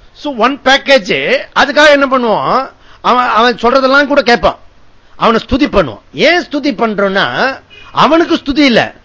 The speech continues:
அவன் கையில இருக்க பர்ஸ் இருக்கு, இருக்கிற பணத்துக்காக ஸ்துதி பண்றோம். புரியுதுலப்பா? அப்ப அவனுக்கு ஸ்துதி மீன்ஸ், நிறைய பேர் பதவியில இருக்கும்போது அவனுக்கு ஸ்துதி பண்ணுனா, அவனுக்கு ஸ்துதி கிடையாது. Actually அந்த பதவிக்காக ஸ்துதி பண்றோம்னு பதவியில இருக்கிற வரைக்கும் ஒருத்தருக்கும் புரியறது இல்ல.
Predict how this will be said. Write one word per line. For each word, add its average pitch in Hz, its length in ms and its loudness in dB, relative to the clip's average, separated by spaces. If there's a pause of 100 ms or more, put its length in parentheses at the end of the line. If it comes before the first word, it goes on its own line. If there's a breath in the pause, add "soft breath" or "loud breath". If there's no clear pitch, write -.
(180)
அவன் 131 240 -6
கையில 165 340 -2
இருக்க 160 220 -2
பர்ஸ் 160 360 -4
இருக்கு, 180 240 -4
இருக்கிற 156 220 -6
பணத்துக்காக 165 460 0 (120)
ஸ்துதி 180 180 -2
பண்றோம். 131 340 -8 (300 soft breath)
புரியுதுலப்பா? 254 540 2 (260 soft breath)
அப்ப - 160 -4
அவனுக்கு 147 420 -4
ஸ்துதி 170 220 -6
மீன்ஸ், 170 720 -2 (260 soft breath)
நிறைய 269 300 -2
பேர் 311 160 -6
பதவியில 285 420 -2
இருக்கும்போது 233 380 0
அவனுக்கு 220 260 -2
ஸ்துதி 233 240 -8
பண்ணுனா, 156 500 -8 (280 soft breath)
அவனுக்கு 339 420 0
ஸ்துதி 339 280 -4
கிடையாது. 240 320 2
Actually 165 500 -4 (420 soft breath)
அந்த 175 280 -4
பதவிக்காக 285 1000 0
ஸ்துதி 262 280 -6
பண்றோம்னு 285 440 -2 (100)
பதவியில 262 360 -2
இருக்கிற 269 440 -2
வரைக்கும் 262 320 -2
ஒருத்தருக்கும் 269 420 -2
புரியறது 190 240 -4
இல்ல. 120 140 -16